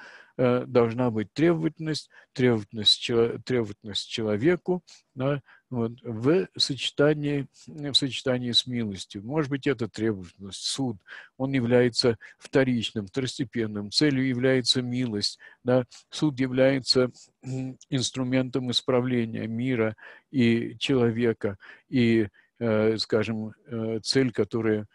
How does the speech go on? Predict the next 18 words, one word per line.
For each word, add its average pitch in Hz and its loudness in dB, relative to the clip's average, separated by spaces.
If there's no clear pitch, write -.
которую 113 2
он 110 -4
преследует, 123 2
суд — 135 -2
это, 110 2
э, 110 0
раскрыть 123 -4
еще 127 -2
большую 123 -2
милость. 127 -2
Все 143 2
это 143 0
так, 165 -2
да, 139 4
но 127 -2
одно 127 -2
очевидно, 127 -2
да, 113 -4